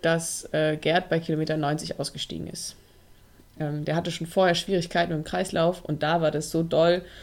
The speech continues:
dass, äh, er wirklich absolut vernünftigerweise entschieden hat, äh, nicht mehr weiterzugehen. Aber wir haben dann da abgemacht, wir sehen uns im Ziel.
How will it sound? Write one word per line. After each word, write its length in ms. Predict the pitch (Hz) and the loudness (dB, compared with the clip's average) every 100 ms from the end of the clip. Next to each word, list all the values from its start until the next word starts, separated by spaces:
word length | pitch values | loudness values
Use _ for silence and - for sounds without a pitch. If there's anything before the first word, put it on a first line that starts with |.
| - - - - - - - | -18 -18 -20 -20 -20 -12 4
dass, 480 | 165 165 - - - | 4 4 -4 -12 -2
äh, 400 | 156 156 156 156 165 - - - - - | 4 4 4 2 -4 -14 -20 -20 -20 0
er 440 | 160 156 156 - 170 180 170 - | 2 4 2 -2 -4 -8 -16 0
wirklich 440 | 190 185 190 - 196 | 4 4 2 0 0
absolut 420 | 190 190 185 180 | 0 0 -2 0
vernünftigerweise 800 | 160 165 - 170 156 160 170 165 | 0 0 0 0 2 2 0 -2
entschieden 400 | 165 - 175 165 | -4 -4 -2 -2
hat, 240 | 165 - - | -4 -8 -8
äh, 220 | 151 151 | -4 -2
nicht 220 | 156 196 202 | -2 -2 -2
mehr 120 | 160 | 0
weiterzugehen. 760 | 175 214 214 190 196 202 226 - - - - - - - - - - - - - - - - - | 0 -2 -6 -4 -2 -2 -2 -6 -20 -20 -20 -20 -20 -20 -20 -20 -20 -20 -20 -18 -18 -20 -6 6
Aber 320 | 202 240 220 | 10 12 10
wir 120 | 208 | 10
haben 120 | 208 | 8
dann 220 | 190 202 | 6 6
da 140 | 190 175 | 6 4
abgemacht, 680 | 254 - 185 160 214 - - - | 2 2 4 4 2 0 -10 2
wir 100 | 175 | 6
sehen 200 | 202 240 | 8 6
uns 140 | 226 | 4
im 140 | 202 180 | 2 -2
Ziel. 460 | - 208 139 - | 2 4 4 0